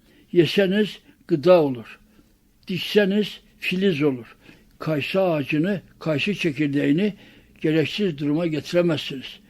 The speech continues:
Lüzumsuz duruma getiremezsiniz. Allah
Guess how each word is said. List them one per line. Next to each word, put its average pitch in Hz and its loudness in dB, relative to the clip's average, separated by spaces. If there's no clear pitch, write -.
Lüzumsuz 156 0
duruma 147 -2
getiremezsiniz. 156 -6
Allah 160 0